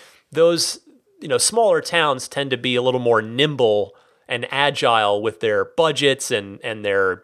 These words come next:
decision making, just in general, right? I mean, whereas the larger cities, the budgets are bigger, there's more bureaucracy involved. So I wouldn't at all be surprised if, if this sort of starts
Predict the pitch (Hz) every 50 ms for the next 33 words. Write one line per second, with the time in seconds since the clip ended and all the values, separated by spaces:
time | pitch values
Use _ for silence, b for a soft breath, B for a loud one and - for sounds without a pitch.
0 | _ _ - 123 110 - - 151 143 - 131 120 117 117 117 110 107 - 123 110
1 | 107 104 - B B B B B - 349 339 - - 240 208 165 117 135 113 98
2 | 85 69 73 92 127 127 113 117 120 127 139 131 127 120 117 120 127 127 120 113
3 | 113 110 - - 123 117 131 135 131 120 123 123 - - - 131 120 117 110 107
4 | 98 - B B B B B B B B B _ - 131 110 - 156 160 151 160
5 | 156 - 156 147 123 117 151 147 131 135 139 135 131 131 127 117 110 113 - -
6 | 123 120 123 120 113 - 113 107 110 117 117 113 113 - 123 113 - - 113 101
7 | 98 104 95 107 104 101 104 101 104 - - 120 104 101 - B B B B B
8 | B - 113 127 143 170 190 185 175 151 147 147 147 135 139 131 - - 127 -
9 | - 135 120 113 110 110 110 - - 110 101 - - - - - 104 - - 117
10 | 110 - - 135 123 110 107 - - - - 139 135 127 123 - - - -